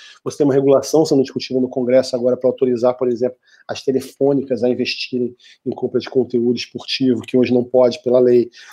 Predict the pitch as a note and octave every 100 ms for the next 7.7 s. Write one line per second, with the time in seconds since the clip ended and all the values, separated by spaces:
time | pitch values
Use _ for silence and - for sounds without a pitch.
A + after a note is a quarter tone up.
0 | _ E3 E3 D3+ E3 F#3 C#3+ - B2+ -
1 | - A#2+ - - - _ _ _ C3+ E3+
2 | E3+ C3+ C3 D#3 - _ _ G#3 B3 G#3+
3 | F3 D3 C3+ - C3 B2 E3+ F3+ - -
4 | A2+ A#2 C#3 B2+ - - _ C3 C3+ C#3
5 | B2 C#3+ D3+ C#3 F3 D3 - C#3 C3 C3+
6 | B2+ B2+ A2+ A2 G#2+ B2+ C3 B2+ C3 C3+
7 | - C#3+ A2 C#3 C#3 - -